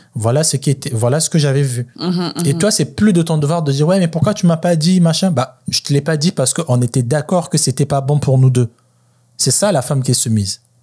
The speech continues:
Speaker 2: Yeah, je vois ce que tu veux dire, mais donc, donc, euh, dans ce truc-là de, de, de, de soumission et de décision, en fait, toi, l'homme, à aucun moment, euh, tu te dis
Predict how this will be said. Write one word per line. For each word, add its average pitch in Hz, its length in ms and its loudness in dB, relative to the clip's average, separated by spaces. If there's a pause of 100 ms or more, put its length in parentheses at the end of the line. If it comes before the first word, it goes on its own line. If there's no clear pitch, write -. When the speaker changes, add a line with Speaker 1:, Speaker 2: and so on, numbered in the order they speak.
(640)
Speaker 2:
Yeah, 220 240 2
je 202 60 -4
vois 220 100 0
ce - 60 -4
que 214 80 -8
tu 196 120 -4
veux 196 80 2
dire, 226 180 0
mais 202 140 -2
donc, 170 340 -2
donc, 185 280 -2
euh, 180 100 2
dans 220 160 -2
ce 233 140 0
truc-là 220 480 -2
de, 165 560 -2 (340)
de, 156 720 -2
de, 156 360 -6
de 151 140 -6
soumission 170 680 0
et 175 60 -2
de 160 120 -4
décision, 160 640 -2
en 160 80 0
fait, 220 400 -6
toi, - 220 -2
l'homme, 202 320 0
à 156 120 0
aucun 165 220 -2
moment, 208 480 -2 (500)
euh, 160 480 -2
tu - 220 -10
te 180 100 -8
dis 175 540 -4